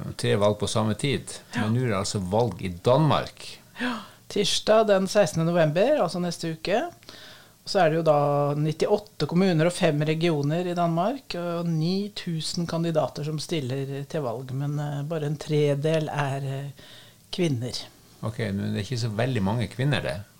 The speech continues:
Speaker 2: Nei.
Speaker 1: Men da får vi håpe at de står høyt på listen og kommer inn i, eh, styrelsen.
Speaker 2: Ja,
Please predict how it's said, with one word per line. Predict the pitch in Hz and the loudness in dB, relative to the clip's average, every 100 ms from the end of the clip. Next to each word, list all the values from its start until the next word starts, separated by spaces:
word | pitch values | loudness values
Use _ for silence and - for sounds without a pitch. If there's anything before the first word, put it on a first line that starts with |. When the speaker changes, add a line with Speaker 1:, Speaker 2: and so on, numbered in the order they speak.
| - | -14
Speaker 2:
Nei. | 170 - - | -10 -12 -2
Speaker 1:
Men | 123 131 120 - - | 0 0 -2 -10 -8
da | 117 107 135 147 | -2 2 6 4
får | 127 143 135 | 4 2 4
vi | |
håpe | 120 - 110 | 4 2 -2
at | |
de | - | -4
står | - 127 113 | -4 -4 -2
høyt | 147 - - | -4 -6 -6
på | 117 | -4
listen | 139 - 110 | -4 -4 -6
og | 87 | -6
kommer | - - 113 | -2 0 0
inn | 143 147 85 | 0 0 -2
i, | 95 104 101 | -4 -6 -6
eh, | 87 82 90 - | -6 -8 -12 -12
styrelsen. | - - 131 117 92 - - - - | -8 -4 -4 -4 -6 -6 -10 -16 -2
Speaker 2:
Ja, | 190 | 0